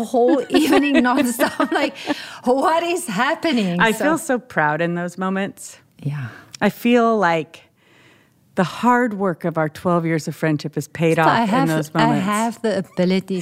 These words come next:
Speaker 1: to also run over
Speaker 2: Yes,
Speaker 1: someone.
Speaker 2: absolutely.
Speaker 1: Aw,
Speaker 2: Oh,
Speaker 1: thanks,
Speaker 2: good job.
Speaker 1: C J.
Speaker 2: <laughs> You're welcome. You're welcome. I have learned from you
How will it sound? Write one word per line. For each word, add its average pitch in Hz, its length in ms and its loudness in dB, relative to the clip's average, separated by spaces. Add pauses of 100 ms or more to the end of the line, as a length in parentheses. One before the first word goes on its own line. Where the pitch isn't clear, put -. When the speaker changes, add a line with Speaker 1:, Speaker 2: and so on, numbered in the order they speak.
(120)
Speaker 1:
to 175 60 -4 (140)
also 190 320 0
run 160 220 0
over 147 180 0
Speaker 2:
Yes, 214 100 -2
Speaker 1:
someone. 480 440 4 (140)
Speaker 2:
absolutely. 494 920 2 (160)
Speaker 1:
Aw, - 300 -6
Speaker 2:
Oh, 381 120 2
Speaker 1:
thanks, - 300 4
Speaker 2:
good 453 220 6
job. 440 240 6 (180)
Speaker 1:
C - 80 -4
J. 294 220 0 (580)
Speaker 2:
<laughs> 403 40 2
You're 466 200 6
welcome. 269 720 2 (420)
You're 392 160 0 (120)
welcome. 330 500 0 (840)
I 294 160 4 (140)
have 427 200 -2
learned 208 460 0 (120)
from 277 280 0
you 247 560 2